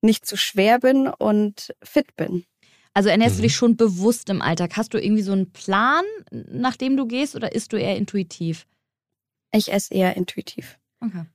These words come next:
Speaker 1: Aber ich esse, glaub ich, sehr ausgewogen. Ich liebe Obst, ich liebe Gemüse, ich liebe
Speaker 2: Mhm.
Speaker 1: Hülsenfrüchte, Tofu.
Speaker 2: <laughs>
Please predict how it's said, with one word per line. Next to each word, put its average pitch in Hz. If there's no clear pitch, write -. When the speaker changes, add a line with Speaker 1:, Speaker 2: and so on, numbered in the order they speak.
Speaker 1:
Aber 196
ich -
esse, 202
glaub 190
ich, 185
sehr -
ausgewogen. -
Ich -
liebe 220
Obst, 208
ich 202
liebe 208
Gemüse, 196
ich -
liebe 202
Speaker 2:
Mhm. 170
Speaker 1:
Hülsenfrüchte, 202
Tofu. 202
Speaker 2:
<laughs> -